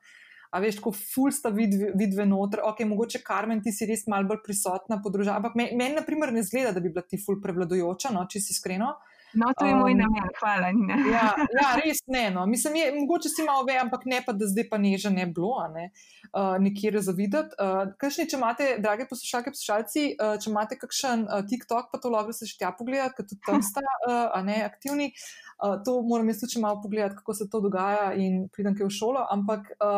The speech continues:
Speaker 1: ne, ful mi je to dobro in lej, to se čuti, a veš, k-, obraz podjetja ali pa ene blagovne znamke je ful pomembno, da je tak prepoznaven pa da ima iskrice v očeh in to vidve imata, tako da to je to.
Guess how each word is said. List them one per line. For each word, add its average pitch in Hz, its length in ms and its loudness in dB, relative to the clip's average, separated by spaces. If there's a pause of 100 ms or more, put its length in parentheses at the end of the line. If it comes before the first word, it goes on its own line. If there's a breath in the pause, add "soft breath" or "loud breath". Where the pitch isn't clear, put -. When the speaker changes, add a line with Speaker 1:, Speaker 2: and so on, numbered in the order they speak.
(160)
Speaker 1:
ne, 254 320 0
ful - 200 -2
mi 339 120 0
je 262 80 -2
to 277 80 -2
dobro 247 260 0
in 240 140 2
lej, 269 220 0
to 285 120 -2
se 311 160 -2
čuti, 285 460 -2
a - 120 -4
veš, 254 340 -2
k-, - 220 -4
obraz 247 420 0
podjetja 233 520 -2
ali 233 80 -2
pa 214 140 -4
ene 226 120 0
blagovne 220 380 0
znamke 202 600 0 (440 soft breath)
je 196 100 0
ful 220 260 -2
pomembno, 208 540 2
da 190 100 0
je 190 80 2
tak 180 240 -2
prepoznaven 202 800 0
pa 202 160 -2 (220)
da 180 200 -2
ima 190 140 0
iskrice 202 480 0
v 185 60 2
očeh 185 300 -2
in 190 120 -2
to 269 100 -4
vidve 262 240 0
imata, 202 380 -2
tako - 240 -8
da 190 100 -2
to 220 140 -6
je 240 60 -6
to. 254 120 -4